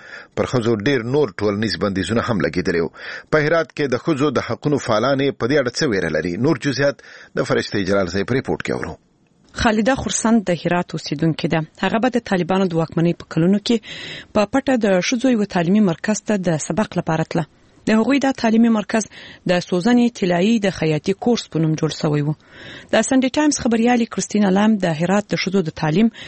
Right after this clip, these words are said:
Speaker 2: د داسې پټو مرکزونو په اړه یو کتاب لیکلی دی. هغې ازادي راډیو ته ویلي،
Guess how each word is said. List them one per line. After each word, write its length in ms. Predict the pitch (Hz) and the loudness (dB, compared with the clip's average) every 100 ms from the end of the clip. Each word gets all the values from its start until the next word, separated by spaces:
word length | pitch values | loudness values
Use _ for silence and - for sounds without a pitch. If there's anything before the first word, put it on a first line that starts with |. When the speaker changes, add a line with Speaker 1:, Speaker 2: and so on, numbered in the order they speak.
| - - - | -16 -12 -2
Speaker 2:
د 20 | 240 | 0
داسې 180 | 277 262 254 | 0 0 -2
پټو 220 | 269 247 190 | 0 0 0
مرکزونو 380 | - 175 226 185 | -4 0 0 0
په 120 | 170 | 0
اړه 80 | 165 | 0
یو 80 | 143 - | -2 -4
کتاب 360 | - 208 165 156 | -2 0 0 -4
لیکلی 300 | - 151 151 | -4 -2 0
دی. 100 | 156 147 _ _ _ _ - - - | -2 -4 _ _ _ _ -20 -12 -2
هغې 200 | 226 247 - | 0 0 -2
ازادي 260 | 233 214 208 233 | -2 -2 0 0
راډیو 240 | 208 226 | 0 0
ته 80 | 214 | 2
ویلي، 240 | 220 233 | 2 2